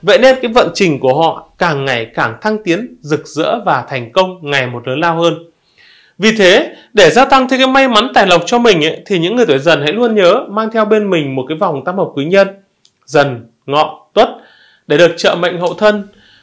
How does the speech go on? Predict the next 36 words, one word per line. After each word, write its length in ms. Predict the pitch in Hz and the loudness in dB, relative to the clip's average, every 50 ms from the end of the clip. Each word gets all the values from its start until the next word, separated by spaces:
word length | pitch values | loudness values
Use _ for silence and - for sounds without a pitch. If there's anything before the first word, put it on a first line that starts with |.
| _ _ | _ _
Vòng 200 | - 202 202 185 | 2 2 2 4
đã 80 | 196 226 | 2 2
được 120 | 262 233 - | 2 2 2
các 120 | 247 262 262 | 0 -2 0
thầy 260 | - 220 180 160 143 | 2 2 2 2 0
khai 220 | - - 233 254 247 247 | 0 0 0 0 0 0
quang, 280 | 254 247 240 233 233 226 | 0 0 0 -2 -4 -8
chỉ 180 | - - 156 131 | -4 -4 -4 -4
chú 380 | - - 143 135 160 247 - - - | -2 -4 -4 -4 -4 -6 -8 -4 0
và 160 | 165 147 135 | 0 0 0
xem 220 | - - 208 226 | 0 -2 -2 0
ngày 120 | 233 208 160 | 0 -2 -2
sử 140 | - 135 127 | -4 -6 -6
dụng 220 | 127 156 156 156 | -6 -6 -6 -2
theo 140 | - - - 214 | 0 0 0 2
tuổi 140 | - 156 123 | 0 0 0
của 80 | 113 131 | 0 0
gia 100 | 160 185 | -2 -2
chủ. 400 | 185 - 160 123 113 117 131 - - - - _ _ _ _ | -2 -2 -4 -4 -4 -6 -8 -12 -20 -20 -20 _ _ _ _
Quý 120 | - 185 208 | -4 -2 0
vị 340 | 247 285 254 - - - - _ _ _ _ _ _ - | 2 0 0 -2 -6 -10 -18 _ _ _ _ _ _ -2
cứ 120 | - 170 | 0 2
liên 160 | 214 254 254 | 2 2 2
hệ 160 | 247 247 - 151 | 2 0 -2 -2
trực 180 | - - 165 - - - | -4 -6 -6 -6 -4 0
tiếp 160 | 254 269 294 294 - - _ _ _ _ | 2 2 2 2 -2 -8 _ _ _ _
với 360 | 147 143 151 151 156 175 226 | 0 4 4 6 6 4 2
số 180 | 220 - 170 170 | 0 -2 0 0
điện 140 | 202 170 156 | 0 0 0
thoại 220 | 165 170 165 160 - - - _ _ _ _ _ _ _ | 0 0 0 0 -4 -10 -18 _ _ _ _ _ _ _
không 240 | _ - 254 254 240 233 | _ 0 2 2 2 0
chín 180 | - 202 190 | 0 0 0
tám 160 | 196 185 190 190 | 2 0 0 -2
chín 420 | - - 165 160 202 269 294 - - | -2 -2 -2 -2 -2 -6 -10 -16 -4
ba 160 | - 202 214 214 | 0 0 2 2
bốn 340 | 180 165 151 165 214 - | 2 0 0 -2 -2 -8